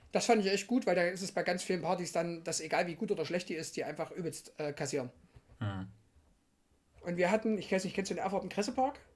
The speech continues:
Speaker 2: Hm, nee, war ich noch nicht. Aber ich weiß, wo er ist.
Speaker 1: Da, na genau, und, und, und, aber da gäbe es, hätte es auch die Option gegeben, hat mein Kumpel gesagt, ich glaube hundertfünfundzwanzig Euro pro Person. Und da hab ich zu meinem Kumpel gesagt, „Nein,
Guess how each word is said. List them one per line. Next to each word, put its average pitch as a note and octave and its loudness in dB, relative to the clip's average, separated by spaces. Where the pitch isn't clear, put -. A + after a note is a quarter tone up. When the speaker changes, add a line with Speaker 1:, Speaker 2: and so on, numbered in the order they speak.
Speaker 2:
Hm, F#2+ -10
nee, F#2 -8
war F#2 -10
ich F#2 -16
noch G2 -14
nicht. F#2+ -16
Aber G#2 -4
ich G2 -8
weiß, F#2+ -10
wo F2+ -8
er F#2 -8
ist. F#2 -14
Speaker 1:
Da, F3+ 4
na F#3+ 4
genau, E3+ 2
und, D#3+ -4
und, D#3+ -6
und, D3+ -8
aber D#3+ 6
da F#3 4
gäbe G3+ -2
es, - -6
hätte F#3+ -4
es - -6
auch G#3+ -4
die B3 -6
Option A3 0
gegeben, G3+ 2
hat G3 -4
mein F#3 -4
Kumpel G3 0
gesagt, F3+ -4
ich - -10
glaube E3 2
hundertfünfundzwanzig F3 -2
Euro C3 -2
pro C3 -14
Person. B2 -8
Und C3+ -10
da C3+ 0
hab C#3 -2
ich C3 -10
zu D3 -4
meinem C#3 -2
Kumpel C#3 -2
gesagt, B2 -6
„Nein, B2 -6